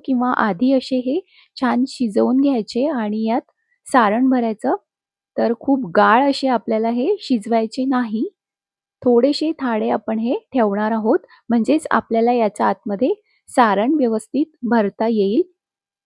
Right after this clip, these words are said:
तर इथे वांगे शिजलेले आहेत आणि आपण हे काढून घेणार आहोत. इथे आपण बाउलमध्ये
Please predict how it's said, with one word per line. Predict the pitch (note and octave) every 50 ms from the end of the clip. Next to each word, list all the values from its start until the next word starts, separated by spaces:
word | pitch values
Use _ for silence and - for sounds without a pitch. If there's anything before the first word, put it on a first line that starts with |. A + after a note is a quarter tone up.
| _ -
तर | - G#3 G#3 - -
इथे | - A#3 A3+ - - C4 C4+ F4 G#4+ G4+
वांगे | C4 A#3+ G#3 F#3+ G3 G3 G#3 B3+ C4+
शिजलेले | - - A3+ F#3 G3 F#3 G3 G3+ G#3+ A#3+ C#4
आहेत | D4+ C4+ A#3 B3+ C#4 F#4+ _ - -
आणि | G#3+ G3+ G3 G#3 A3 A3
आपण | G3+ - - B3 A#3+
हे | A#3+ C4 C#4 G4+ - _ _ _ _ _ -
काढून | - A#3 G3+ F#3 G#3+ A#3 A#3+
घेणार | B3 B3+ B3 B3 B3+ C4
आहोत. | C4 A#3+ G#3+ A3+ D#4 G4+ _ _ _ _ _ _ _ _ _ _ _ - -
इथे | A#3+ A3+ - - C#4+ E4
आपण | D4 B3 A3 - B3 D4+ A4 A#4 _ _ _ _ _ _ _ _ _ _ _ - -
बाउलमध्ये | A3+ G#3 G#3+ G3 G3 G#3+ A#3 C4+ B3 A#3 F#3 G3+ B3 D4+